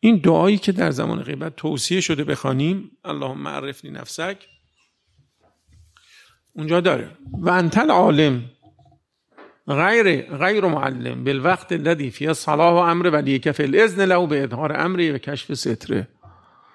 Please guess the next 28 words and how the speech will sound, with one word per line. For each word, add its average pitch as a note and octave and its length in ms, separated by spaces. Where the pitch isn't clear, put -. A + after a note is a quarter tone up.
اجازه F#3 280
بدیم F3+ 200
به F3+ 80
خدا F3 300
اینو G3+ 140
بگیم D#3 400
دیگه، - 200
بگیم: E3 160
"خدا - 320
تو D#3 160
هیچ D3+ 120
چیزی - 140
می‌دونی D3 440
دیگه، B2+ 180
ما C3 120
که - 160
نمی‌دونیم C#3 500
چیه C3+ 240
داستان. A2 480
تو F3+ 140
می‌دونی F#3+ 280
داستان B2+ 520
ظهور A#2 260
کی - 180
باید - 300
رخ - 240
بده، - 200
درسته؟ B2 800